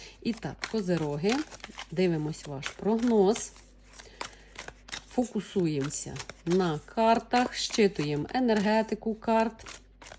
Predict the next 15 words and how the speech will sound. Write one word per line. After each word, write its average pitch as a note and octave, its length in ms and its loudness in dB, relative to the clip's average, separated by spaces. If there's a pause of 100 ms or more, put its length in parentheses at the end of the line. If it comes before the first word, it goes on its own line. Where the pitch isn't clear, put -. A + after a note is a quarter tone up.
(680)
Нагадую D#3+ 640 2
всім, C4 360 2
розклад F3+ 560 0
у D3+ 40 -4
нас C#3+ 380 -8
загальний. F#3+ 1000 0 (1400)
Так, G3 540 0 (580)
повітряна F3+ 580 2
стихія A3 680 0
може A3+ 260 4
бути A#3 260 -2
присутня A#3 640 -2
в - 20 2
вашому A#3 440 2
житті. A#3 460 -2